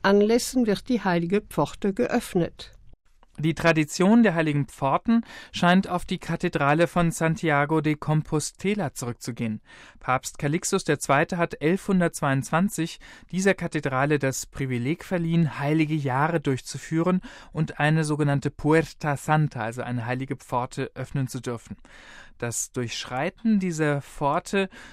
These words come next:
Speaker 2: symbolisiert die Vergebung der Sünden, also der Übergang von der Schuld zur Gnade.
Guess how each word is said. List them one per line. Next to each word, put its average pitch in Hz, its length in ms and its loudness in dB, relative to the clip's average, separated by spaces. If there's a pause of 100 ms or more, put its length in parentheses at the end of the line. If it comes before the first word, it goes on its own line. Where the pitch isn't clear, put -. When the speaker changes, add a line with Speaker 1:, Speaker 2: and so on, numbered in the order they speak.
Speaker 2:
symbolisiert 156 1000 0
die 160 80 -2
Vergebung 160 580 0
der 165 100 4
Sünden, 147 400 0
also 123 200 -8
der 117 180 -6 (360)
Übergang 170 560 2
von 156 200 -4
der 151 80 -2
Schuld 123 340 -6
zur - 300 -8
Gnade. 131 500 -2